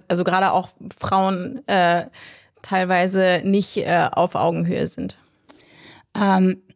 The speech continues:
Speaker 2: also als ich die Studien gesehen hatte und eben auch selber Experimente gemacht hab, ich hab praktisch eine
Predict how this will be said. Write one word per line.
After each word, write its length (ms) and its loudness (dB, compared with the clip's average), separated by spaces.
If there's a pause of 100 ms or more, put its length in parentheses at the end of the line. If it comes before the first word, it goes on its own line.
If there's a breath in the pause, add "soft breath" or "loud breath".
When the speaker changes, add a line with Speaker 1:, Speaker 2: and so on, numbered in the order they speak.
(180)
Speaker 2:
also 260 4
als 220 0
ich 140 -6
die 320 4
Studien 320 4
gesehen 320 6
hatte 220 2
und 280 2
eben 220 4
auch 320 0
selber 380 2
Experimente 560 2
gemacht 340 -2
hab, 240 -2
ich 120 -6
hab 100 -4
praktisch 360 -6
eine 340 0